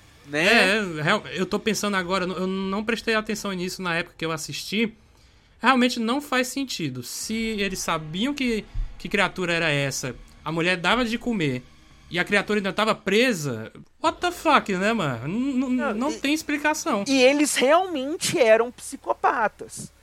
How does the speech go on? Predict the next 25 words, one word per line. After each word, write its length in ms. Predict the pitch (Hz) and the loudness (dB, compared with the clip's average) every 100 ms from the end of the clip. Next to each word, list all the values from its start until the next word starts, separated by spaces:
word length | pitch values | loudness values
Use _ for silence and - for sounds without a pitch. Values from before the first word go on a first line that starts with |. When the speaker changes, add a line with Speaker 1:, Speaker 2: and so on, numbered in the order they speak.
| _ - - - | _ -20 -20 -8
Speaker 1:
Porque 380 | 220 - 220 202 | -8 -2 2 2
quando 280 | - 220 | 2 0
eles 400 | 240 247 - - - | 2 0 -2 -4 0
trancam 560 | 202 247 349 339 285 | 4 4 4 2 0
o 40 | 285 | 0
menino 420 | 269 233 226 226 | -6 -8 -8 -8
no 140 | 214 | -10
porão 920 | - 233 226 185 202 226 208 196 185 185 | -4 0 2 2 0 0 0 -4 -10 -4
e 80 | |
a 60 | 180 | -4
professora 640 | 196 190 196 180 196 180 | -4 -6 -6 -6 0 0
vai 220 | 175 202 202 | 4 4 4
lá 280 | 180 190 | 4 4
e 80 | 196 | 2
tudo, 380 | - 196 233 226 | -2 -12 -12 -4
você 340 | 208 247 294 | 2 4 6
vê 220 | 262 269 - | 8 8 8
que 80 | |
o 60 | 330 | 2
pai 300 | - 226 214 | 0 0 0
mente 380 | 208 220 226 185 | -4 -10 -12 -10
descaradamente 960 | - - 214 202 196 196 190 202 175 | -10 0 4 4 4 0 -2 -10 -12
de 100 | 175 | -12
maneira 400 | 202 190 185 190 | -6 -4 -4 -6
fria. 440 | 208 - 220 214 | -6 -8 -8 -8